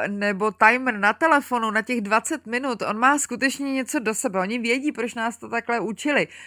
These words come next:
Protože ten, ten pocit, že máte jenom časově velmi omezený a vymezený úsek,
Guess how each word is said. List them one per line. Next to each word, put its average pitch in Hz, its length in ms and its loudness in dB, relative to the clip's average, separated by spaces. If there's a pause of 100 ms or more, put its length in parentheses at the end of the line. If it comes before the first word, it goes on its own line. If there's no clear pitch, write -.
(140)
Protože 233 560 0
ten, 262 360 2 (380)
ten 254 300 4
pocit, 277 380 0
že 240 200 -2
máte 226 320 4
jenom 247 380 2
časově 262 680 4
velmi 262 720 4 (120)
omezený 240 800 4
a 196 40 4
vymezený 240 680 0
úsek, 214 640 2